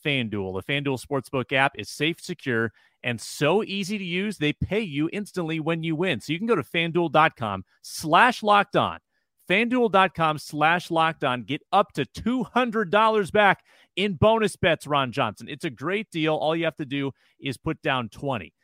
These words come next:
fanduel dot com slash locked on. Check it out today and get started. FanDuel is an official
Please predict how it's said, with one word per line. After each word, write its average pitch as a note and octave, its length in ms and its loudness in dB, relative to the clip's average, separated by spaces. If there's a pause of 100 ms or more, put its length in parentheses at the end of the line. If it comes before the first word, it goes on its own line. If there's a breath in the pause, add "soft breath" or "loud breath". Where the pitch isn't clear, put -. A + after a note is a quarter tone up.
(280)
fanduel G3 380 2
dot E3+ 240 2
com D#3+ 240 -2
slash D3+ 500 -2
locked D#3 360 0
on. A2+ 240 -2 (240)
Check - 260 -6
it F#3+ 100 -2
out E3+ 200 2
today D#3 320 -2
and B2+ 160 -8
get D#3+ 160 -6
started. C#3 480 0 (120)
FanDuel D#3 540 -2
is G2+ 80 -8
an A2 80 -10
official A#3 580 0